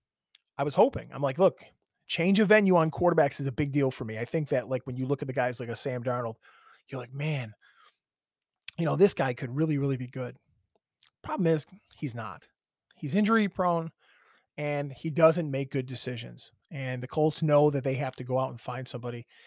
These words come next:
At oh and three, it's time to, to kind of scrap this team, get some good receivers, get some offensive line help, and get a quarterback. So,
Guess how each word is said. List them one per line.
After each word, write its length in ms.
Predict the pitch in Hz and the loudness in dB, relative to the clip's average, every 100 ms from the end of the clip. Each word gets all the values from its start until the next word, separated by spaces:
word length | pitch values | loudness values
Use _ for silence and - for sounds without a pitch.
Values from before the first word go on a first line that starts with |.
| - 135 | -12 -2
At 100 | 147 | 2
oh 140 | 147 | 2
and 100 | 127 | 0
three, 420 | - 147 127 127 _ _ _ _ - | -6 -4 -4 -6 _ _ _ _ -12
it's 160 | 151 - | -10 -6
time 300 | 160 143 143 | -4 -4 -4
to, 220 | 135 120 _ _ | -6 -6 _ _
to 60 | - | -8
kind 200 | - 156 | -2 -2
of 220 | 127 - _ - | -2 -8 _ -10
scrap 400 | - 156 147 - | -2 0 0 -2
this 180 | 123 | -8
team, 320 | - 147 120 117 _ _ _ _ _ _ _ _ | -6 -6 -8 -12 _ _ _ _ _ _ _ _
get 120 | 156 | -4
some 120 | - 139 | -2 -4
good 160 | 120 | -6
receivers, 640 | 117 - 170 156 151 143 - _ _ _ _ _ - | -6 -2 -2 0 -4 -6 -14 _ _ _ _ _ -10
get 120 | 139 | -6
some 100 | 139 | -4
offensive 400 | 127 143 127 120 | -4 -6 -10 -8
line 220 | 127 131 | -8 -6
help, 200 | 127 120 | -8 -8
and 80 | 123 | -10
get 120 | 117 | -12
a 20 | |
quarterback. 500 | - 127 117 120 - | -8 -6 -6 -10 -12
So, 320 | - 123 120 | -8 -8 -8